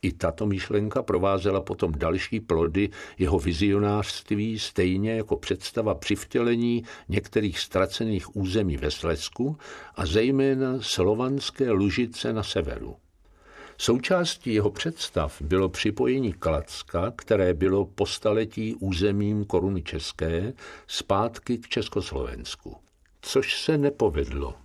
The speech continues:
ale nakonec se mu podařilo od Rakouska získat část Vitoraska na jihu Čech, území na pomezí Novohradska a Třeboňska,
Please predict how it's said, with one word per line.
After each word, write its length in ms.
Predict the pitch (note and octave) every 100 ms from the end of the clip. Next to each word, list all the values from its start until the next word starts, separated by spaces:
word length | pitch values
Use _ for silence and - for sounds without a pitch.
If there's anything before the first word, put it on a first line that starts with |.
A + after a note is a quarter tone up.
| -
ale 240 | F#2 F2+
nakonec 500 | F#2 G#2 C3+ C3+ C#3
se 300 | - - A2
mu 140 | G2+ F#2
podařilo 520 | F#2+ A2+ G#2+ B2+ G#2+
od 180 | G2 A2+
Rakouska 640 | A#2 B2 A#2+ A#2+ - G#2
získat 600 | E2 A2 - - B2 - - - - -
část 500 | - G2+ G#2 - -
Vitoraska 1000 | D2 F#2 - F#2+ G#2 - - - A#2+ C3 -
na 140 | F#2+
jihu 240 | G#2+ G#2
Čech, 580 | A#2 - D2+ - - - - - - - -
území 680 | - C3 B2+ D3+ D3+ D3+ D3+
na 140 | B2
pomezí 460 | - A#2+ A#2+ F#2+ D#2+
Novohradska 680 | F#2+ B2+ A#2 A#2+ - - A2+
a 80 |
Třeboňska, 800 | G#2+ - G#2 E2+ - - - -